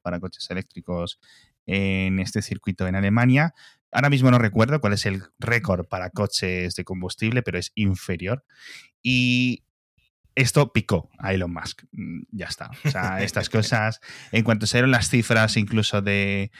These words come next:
Speaker 1: de la aceleración, se vio que no era tan rápido como el Tesla de más, con mejores baterías del momento, ¿no? El cien D, etcétera.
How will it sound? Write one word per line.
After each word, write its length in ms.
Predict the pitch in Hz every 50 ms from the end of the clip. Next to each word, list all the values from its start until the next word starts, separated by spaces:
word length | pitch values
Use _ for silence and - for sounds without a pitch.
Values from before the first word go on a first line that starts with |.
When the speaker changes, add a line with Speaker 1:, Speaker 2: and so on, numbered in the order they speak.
| - - - - _
Speaker 1:
de 140 | 107 110 101
la 100 | 98 92
aceleración, 1000 | - - 110 101 98 98 95 92 - - - 123 123 120 117 117 117 117 117
se 120 | 110 - 104
vio 140 | 110 110 104
que 80 | 113
no 80 | 107 107
era 100 | 104 101
tan 160 | - 98 95
rápido 360 | 98 107 110 - 110 101 101
como 200 | - 101 98 98
el 120 | 95 95 -
Tesla 360 | 107 104 - - 95 98 98
de 160 | 98 98 98 95
más, 500 | 98 98 98 98 95 - - - - - - - - - - _ - -
con 200 | - 104 107 104
mejores 380 | 101 95 - - 107 101 95 -
baterías 440 | 95 90 - 92 107 110 107 90 98
del 100 | 95 87
momento, 320 | 92 107 127 123 113 110
¿no? 140 | 107 120 123
El 80 | 113
cien 300 | 107 - - 101 92 95
D, 180 | 92 120 131 123
etcétera. 400 | 110 - 127 117 120 127 135 -